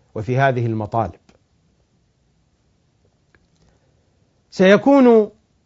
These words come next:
الكلام في هذا الملف في عدة جهات.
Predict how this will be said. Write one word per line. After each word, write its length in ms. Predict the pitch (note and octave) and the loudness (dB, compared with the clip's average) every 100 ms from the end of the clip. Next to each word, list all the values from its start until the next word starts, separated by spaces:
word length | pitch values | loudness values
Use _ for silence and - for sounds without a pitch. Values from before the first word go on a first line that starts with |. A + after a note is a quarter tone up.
| _ _ _ - D3+ | _ _ _ -8 -6
الكلام 720 | C#3 F3 D#3+ F#3+ F3+ D#3 C#3 _ _ _ _ _ _ _ - | -4 0 2 2 2 -2 -6 _ _ _ _ _ _ _ -6
في 180 | D#3 | -2
هذا 280 | D#3+ F3+ E3 | 2 2 2
الملف 640 | D3 C#3 D3 D#3+ - _ _ _ _ _ _ _ _ | -2 -2 -2 -2 -4 _ _ _ _ _ _ _ _
في 160 | - E3 | -6 -2
عدة 300 | G#3 F#3 - | -2 -2 -4
جهات. 640 | C#3 G#2+ A#2+ A#2 F2+ _ | -6 -6 -4 -6 -8 _